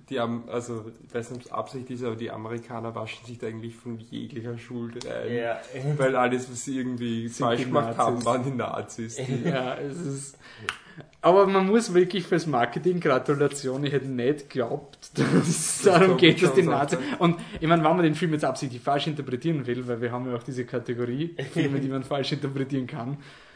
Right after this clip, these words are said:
Speaker 3: Im Grunde haben die Nazis die Welt gerettet, weil shield wurde von den Nazis gesteuert und sie haben in Avengers eine Alien-Invasion abgelenkt.
Speaker 2: Verhindert.
Speaker 3: Ich mein, vom, vom, vom Moralischen her, dieses ganze Erschießen finde ich halt wirklich sehr,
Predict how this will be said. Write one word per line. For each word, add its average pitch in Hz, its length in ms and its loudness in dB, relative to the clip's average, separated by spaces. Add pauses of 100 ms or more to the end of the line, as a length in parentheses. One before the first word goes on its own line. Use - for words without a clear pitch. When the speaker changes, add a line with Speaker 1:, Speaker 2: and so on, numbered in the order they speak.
(1040)
Speaker 3:
Im 165 180 4
Grunde 196 600 4
haben 151 160 0
die 180 80 0
Nazis 147 400 -2
die 165 120 -4
Welt 190 240 -2
gerettet, 135 480 2
weil 127 120 0
shield 156 600 2
wurde 165 280 12
von 151 220 6
den 151 160 4
Nazis 151 420 4
gesteuert 143 800 0
und 165 220 0
sie 170 200 0
haben 131 340 -2
in 147 160 -4
Avengers 135 520 0
eine 160 160 0
Alien-Invasion 139 960 2 (1040)
abgelenkt. 120 560 0
Speaker 2:
Verhindert. - 140 -20 (540)
Speaker 3:
Ich 151 100 -2
mein, 147 240 0
vom, 143 280 -4
vom, 135 440 -4
vom 135 200 -6
Moralischen 131 600 0
her, 127 140 2
dieses 120 260 -8
ganze 127 340 -6
Erschießen 131 440 -8
finde 127 220 -6
ich 117 60 -6
halt 120 120 -12
wirklich 120 360 -8
sehr, 117 580 -6